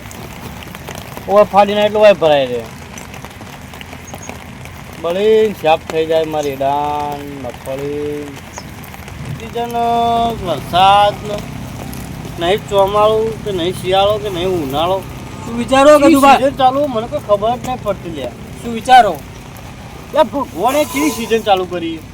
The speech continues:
Speaker 2: ચમ?
Speaker 1: ચોમાહુ હોય કે ઉનાળો કે શિયાળો.
Speaker 2: તો નહીં શિયાળો કે નહીં ચોમાહુ.
Speaker 1: પણ દિવાળી ચડી તો ઉનાળો શિયાળો આવે.
Speaker 2: તો તમારે તો આ બધું હુકાઈ ગયું.
Speaker 1: તો શું કરે તાં કે હુકાઈ જાય કે?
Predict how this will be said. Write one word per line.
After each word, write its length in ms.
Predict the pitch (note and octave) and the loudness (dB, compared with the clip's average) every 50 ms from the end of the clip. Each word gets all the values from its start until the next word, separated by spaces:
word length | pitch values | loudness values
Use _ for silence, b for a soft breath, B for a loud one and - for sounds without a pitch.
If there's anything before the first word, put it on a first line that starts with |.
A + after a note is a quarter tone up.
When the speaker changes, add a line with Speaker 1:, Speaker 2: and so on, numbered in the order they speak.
| - - | -6 -2
Speaker 2:
ચમ? 200 | G#3+ B3 C#4 C#4 - - - - - - - - | 0 0 0 -2 -8 -14 -16 -18 -18 -16 -8 -2
Speaker 1:
ચોમાહુ 600 | G3 G#3 G#3 G#3+ A#3+ B3 A#3+ A#3 B3 C4 C4 B3+ | 0 0 2 4 4 4 4 4 4 2 4 4
હોય 220 | B3+ C4 C4+ C4+ | 6 6 4 2
કે 120 | B3+ B3 | 0 -2
ઉનાળો 500 | B3 G#3+ F#3+ E3+ E3 F3+ G3+ A3 B3 C4 | -4 -4 -2 -2 0 2 4 4 4 2
કે 140 | B3+ A#3+ C#4 | 0 -2 -6
શિયાળો. 460 | A#3+ - G3 G3 G3 F#3+ F#3+ F#3 F3+ - - - - - - - - - - - - - - - - - - - - - - - - | -8 -6 2 4 6 6 6 4 0 -4 -10 -16 -16 -16 -16 -16 -16 -16 -16 -16 -16 -16 -16 -16 -16 -16 -16 -16 -16 -16 -16 -8 -6
Speaker 2:
તો 80 | A3 | -2
નહીં 260 | G#3+ G#3+ G#3 A3 A#3+ | 0 2 2 2 0
શિયાળો 400 | - A3+ A3+ A#3 A#3+ A#3+ A#3 A#3 | -2 -2 2 6 6 6 6 6
કે 80 | A3 A3+ | 2 2
નહીં 240 | A3+ A3 A3 A3+ A3 | 0 0 0 0 0
ચોમાહુ. 400 | A#3 A#3 A3+ A#3 A#3 G#3+ F3+ D3 C#3+ - - - - - - | 0 0 4 8 8 8 6 4 -2 -10 -14 -16 -16 -14 -2
Speaker 1:
પણ 100 | C4 C#4+ | -2 0
દિવાળી 400 | C4 A3 A#3 A3 A3+ A#3+ C4 C4+ | 0 0 0 4 6 6 6 6
ચડી 240 | A#3+ C#4 C#4 C#4+ D4 | 2 -2 -2 -2 0
તો 120 | C#4+ D4+ | 0 -2
ઉનાળો 280 | C#4 B3+ A#3+ B3 B3+ A#3+ | -2 -2 -4 -4 -6 -8
શિયાળો 320 | - G3+ C#4 D4+ D4 C4+ | -4 2 4 6 8 8
આવે. 340 | B3 G#3+ F#3+ E3+ E3 D3+ D3 - - - - - - - - - - - - - - - - - - - - - - - - - - - - - - - - - - - - - - - - - - - | 8 8 8 6 4 2 -2 -4 -10 -18 -20 -20 -20 -20 -18 -18 -18 -18 -18 -18 -18 -18 -18 -18 -18 -18 -18 -18 -18 -18 -20 -20 -20 -18 -18 -18 -18 -18 -18 -18 -18 -18 -18 -18 -16 -16 -16 -16 -16 -14
Speaker 2:
તો 80 | G#3+ G3+ | -14 -6
તમારે 340 | G#3 G3+ G3 G#3 G#3+ G#3+ G#3+ | -6 -6 -2 -2 -2 -2 0
તો 60 | A3+ | 0
આ 60 | A#3 | -2
બધું 240 | G#3+ A3+ A3+ B3 A3 | -2 -2 -4 -4 -4
હુકાઈ 340 | G#3+ A3+ B3 B3+ B3+ A#3+ A3 | -6 -4 -2 -2 -2 -2 -2
ગયું. 260 | G3+ G3 F#3 F3 F3 - - - - - - - - - | -4 -6 -6 -8 -10 -12 -16 -16 -16 -16 -16 -16 -12 -6
Speaker 1:
તો 60 | A3+ | -6
શું 160 | A#3 A#3 - | -6 -4 0
કરે 200 | F#3+ G3 F3+ F3+ | 2 4 4 4
તાં 180 | F3 F3 F3+ E3+ | 2 0 -4 -4
કે 160 | - F#3 F#3 | -2 0 0
હુકાઈ 460 | E3+ D#3+ D#3+ D#3+ E3 - G3 G3+ G3+ | 0 0 -2 -6 -6 0 2 2 2
જાય 220 | F#3 F#3 F#3+ F#3 F3+ | 4 4 2 2 2
કે? 220 | D#3+ D#3+ D3 B2+ | 0 -4 -6 -6